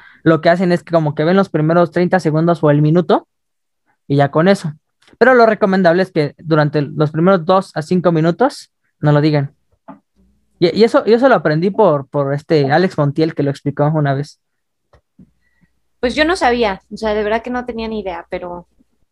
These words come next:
Speaker 2: es bueno saberlo por si quiero abrir canal de YouTube para subir los videos o a clips o algo así, pues ya.
Speaker 1: Bueno, pero tú no eres tanto de decir groserías.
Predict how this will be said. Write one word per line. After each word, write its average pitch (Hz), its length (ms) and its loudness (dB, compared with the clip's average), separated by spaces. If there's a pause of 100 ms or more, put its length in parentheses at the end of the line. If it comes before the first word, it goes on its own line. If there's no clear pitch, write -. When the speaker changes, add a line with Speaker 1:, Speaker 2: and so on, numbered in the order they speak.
(160)
Speaker 2:
es 208 140 -10
bueno 233 200 -4
saberlo 208 460 -4
por 190 120 -10
si 185 440 -12
quiero 196 160 -2
abrir 208 300 -2
canal 196 260 -4
de 208 220 -2
YouTube 190 280 -12
para 208 160 -10
subir 180 260 -18
los 190 180 -20
videos 185 420 -16
o - 60 -20
a - 80 -20 (100)
clips - 680 -20
o - 60 -16
algo - 180 -14
así, - 240 -20 (540)
pues 175 160 -14
ya. 165 160 -18 (480)
Speaker 1:
Bueno, 233 320 2
pero 151 340 2 (160)
tú 392 120 0
no 359 100 4
eres 180 160 0
tanto 160 220 -2
de 147 80 0
decir 147 240 -4
groserías. 165 640 0